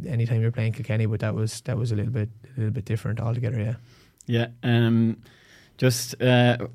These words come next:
Speaker 2: well, we have, yeah, Connor, um, the Tailteann Cup, yeah,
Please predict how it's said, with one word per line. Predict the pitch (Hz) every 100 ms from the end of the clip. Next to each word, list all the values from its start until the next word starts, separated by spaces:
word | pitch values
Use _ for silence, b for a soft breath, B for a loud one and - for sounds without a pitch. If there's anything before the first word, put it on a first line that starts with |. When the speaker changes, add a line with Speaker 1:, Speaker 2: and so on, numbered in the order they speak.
| -
Speaker 2:
well, | 120 123
we |
have, | 123 131 143
yeah, | 143 - -
Connor, | 139 131 127 127
um, | 123 120 120 117 117 110 - -
the |
Tailteann | 170 147 135 120
Cup, | 131 147
yeah, | 131 139